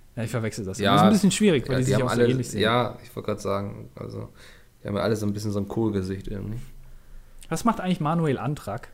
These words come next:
Speaker 2: Boah, wenn ich jetzt wüsste, wer das wäre, könnte ich vielleicht eine lustige
Speaker 1: Das war
Speaker 2: Antwort
Speaker 1: sein Sidekick damals. Hast du nie Harald Schmidt geguckt?
Speaker 2: Nee, ich bin kein Harald Schmidt-Kind.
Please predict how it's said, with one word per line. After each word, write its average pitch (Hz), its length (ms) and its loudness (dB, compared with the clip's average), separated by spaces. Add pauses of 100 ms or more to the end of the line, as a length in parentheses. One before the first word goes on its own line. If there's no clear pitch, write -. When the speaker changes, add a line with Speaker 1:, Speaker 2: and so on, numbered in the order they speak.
(520)
Speaker 2:
Boah, 98 340 -4
wenn 98 80 -2
ich 104 80 -4
jetzt 110 180 -8
wüsste, 117 280 -6
wer 98 80 -2
das 98 200 -6
wäre, 117 260 0
könnte 98 200 -6
ich 101 60 -10
vielleicht 101 180 -6
eine 101 80 -2
lustige 107 320 -4
Speaker 1:
Das 117 100 0
war 214 100 6
Speaker 2:
Antwort 226 200 4
Speaker 1:
sein - 160 0
Sidekick - 320 -4
damals. 95 640 -6
Hast 143 140 -2
du 156 40 2
nie 208 220 8
Harald 214 240 4
Schmidt 226 160 -2
geguckt? 117 200 4
Speaker 2:
Nee, 160 120 4
ich - 180 0
bin 127 160 0
kein 135 400 -2
Harald 131 300 0
Schmidt-Kind. 101 560 -8